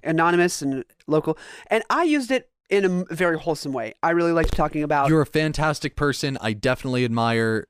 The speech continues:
Speaker 2: like, the, the one. You continue, and then I'm gonna go based off
Speaker 1: Okay.
Speaker 2: what I just said. You used it in a wholesome way. How?
Speaker 1: Yeah. So, like, I really liked talking about.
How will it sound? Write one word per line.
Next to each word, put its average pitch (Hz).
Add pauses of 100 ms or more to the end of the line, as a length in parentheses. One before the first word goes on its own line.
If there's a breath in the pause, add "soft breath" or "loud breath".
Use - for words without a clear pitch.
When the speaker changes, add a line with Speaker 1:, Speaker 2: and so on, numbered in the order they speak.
Speaker 2:
like, 117
the, 131
the 123
one. 135 (1400 soft breath)
You 220
continue, 196
and 156
then 151
I'm 143
gonna 139
go 123
based 120
off 117
Speaker 1:
Okay. -
Speaker 2:
what 113
I 110
just 117
said. 131
You 139
used 139
it 147
in 127
a 127
wholesome 135
way. 123
How? 107
Speaker 1:
Yeah. 440
So, 247
like, 226
I 208
really 226
liked 214
talking 180
about. 156